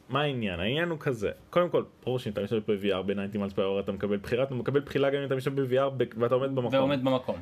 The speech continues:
Speaker 1: כן. אבל מה ההנחה של החברה הזאת? מי רוצה להשתמש ב-V R? דרך אגב, מה שאתה רואה פה בתמונה של האייטם, זה מישהו ב-, בספסל האחורי שיש מישהי שנוהגת.
Speaker 2: כן.
Speaker 1: זה לא התרחיש.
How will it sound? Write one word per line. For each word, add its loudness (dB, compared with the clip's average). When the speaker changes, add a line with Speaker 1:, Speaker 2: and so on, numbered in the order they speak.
Speaker 1:
כן. 2
אבל 2
מה 0
ההנחה -2
של -4
החברה 0
הזאת? -2
מי 2
רוצה 2
להשתמש 0
ב-V -2
R? 2
דרך 2
אגב, 0
מה 0
שאתה -2
רואה 4
פה 0
בתמונה 0
של 0
האייטם, 0
זה -2
מישהו -2
ב-, 0
בספסל -2
האחורי 0
שיש -2
מישהי -2
שנוהגת. 0
Speaker 2:
כן. -2
Speaker 1:
זה 4
לא 4
התרחיש. -2